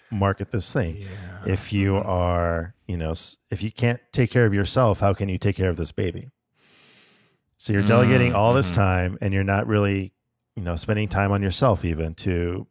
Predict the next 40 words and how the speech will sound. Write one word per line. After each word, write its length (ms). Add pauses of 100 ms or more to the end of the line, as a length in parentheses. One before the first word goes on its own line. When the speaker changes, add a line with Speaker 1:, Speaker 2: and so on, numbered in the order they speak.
Speaker 1:
you 80
know, 180 (120)
get 100
the 80
proper 300
rest, 440 (800)
to 180
take 180
Speaker 2:
Yeah. 200
Speaker 1:
your, 400
uh, 300 (400)
ar-, 260
ar-, 120
arrhythmia 920
medication, 760 (460)
to, 340 (100)
Speaker 2:
<laughs> 640 (340)
Speaker 1:
to 100
do 100
your 180
yogas, 640
to 100
do 80
your, 340
you 80
know, 380
meditations. 960
You 80
know, 160
if 100
you're 80
not 220
really 260
taking 280
time 200
to 60
take 160
care 120
of 80
yourself, 560